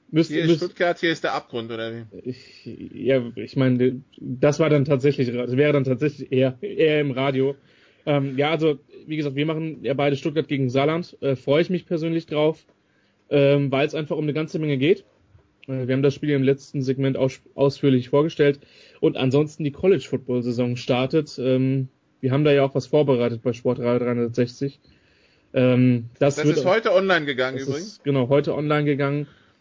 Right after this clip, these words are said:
Speaker 1: Ähm, hört da mal rein. Ich denke, das ist alles, was man, das Wesentliche, was man wissen muss. Und, ähm, ja, der erste College-Football-Spieltag ist für mich dann auch so ein kleiner, so ein kleines Weihnachten, denn, ähm, da freut man sich dann doch über eine relativ lange Zeit drauf.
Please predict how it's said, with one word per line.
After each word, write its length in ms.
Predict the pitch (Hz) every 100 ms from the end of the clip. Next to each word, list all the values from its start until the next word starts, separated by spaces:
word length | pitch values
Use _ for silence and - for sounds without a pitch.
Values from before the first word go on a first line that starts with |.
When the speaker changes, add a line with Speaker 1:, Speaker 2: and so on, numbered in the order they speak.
| _ -
Speaker 1:
Ähm, 300 | 127 127 120
hört 160 | 151
da 60 | 175
mal 180 | 170 156
rein. 300 | 156 170 170
Ich 120 | 139
denke, 220 | 151 143
das 120 | 143 143
ist 100 | 139
alles, 300 | 135 143 143
was 140 | 135
man, 380 | 135 131 131 131 _
das 160 | 120
Wesentliche, 480 | 135 175 175 165 156
was 160 | 143 151
man 160 | 147
wissen 240 | 139 143 143
muss. 200 | 143 -
Und, 280 | 120 117 123
ähm, 380 | 120 120 117 - _ - _ _
ja, 180 | 107 110
der 140 | 135
erste 220 | 151 147 135
College-Football-Spieltag 920 | 156 160 - - 143 135 147 139 139
ist 140 | 135
für 80 | 147
mich 140 | 135 135
dann 120 | 123
auch 140 | 135
so 100 | 139
ein 100 | 127
kleiner, 480 | 113 127 131 127 123 _ _ _
so 100 | 135
ein 60 |
kleines 420 | - 139 156 135 -
Weihnachten, 640 | 117 120 120 - 135 127
denn, 340 | 120 117 117
ähm, 360 | 120 117 117 113 - _
da 80 | 139
freut 260 | 127 143 143
man 160 | 135
sich 160 | 127 127
dann 140 | 139
doch 160 | 127 127 -
über 160 | 135
eine 100 | 127
relativ 320 | 127 127 127 123
lange 200 | 120 117
Zeit 260 | 127 -
drauf. 140 | 120